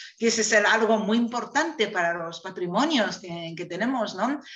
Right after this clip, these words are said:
Eh, no podemos depender de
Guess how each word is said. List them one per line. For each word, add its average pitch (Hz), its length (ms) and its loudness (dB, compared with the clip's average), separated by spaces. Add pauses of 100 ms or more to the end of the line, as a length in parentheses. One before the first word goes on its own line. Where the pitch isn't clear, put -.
(240)
Eh, 180 720 -2
no 226 140 4
podemos 269 420 2
depender 220 640 0
de 175 480 -4